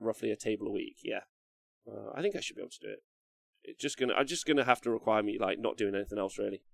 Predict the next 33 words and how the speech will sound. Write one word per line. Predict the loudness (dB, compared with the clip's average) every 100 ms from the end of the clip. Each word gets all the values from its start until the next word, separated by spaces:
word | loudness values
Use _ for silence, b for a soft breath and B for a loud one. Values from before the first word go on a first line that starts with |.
| _
for | -4
the | -2
next | -2 -4
month. | -6 -6 -18 -12
Like, | -10 -6
just | -4 0
doing | 0
the |
shows | 2 2 4 2 0
and | -8 0
painting | 0 0
on | -4
the |
shows | -4 -2 -2 -2 -6 _ _ -12
and | -4
having | -2 0
the | 0
guests | -2 -2
do | -2
all | 0 0
the |
work | 0 0 0 -4
and | -14
just |
be | -6
like, | -6 -6 -10 -6
"Tell | 0 0
me |
something | 2 0 0 -2
about | 2 2 2
Age | 0
of | -2
Sigmar." | -2 2 2 2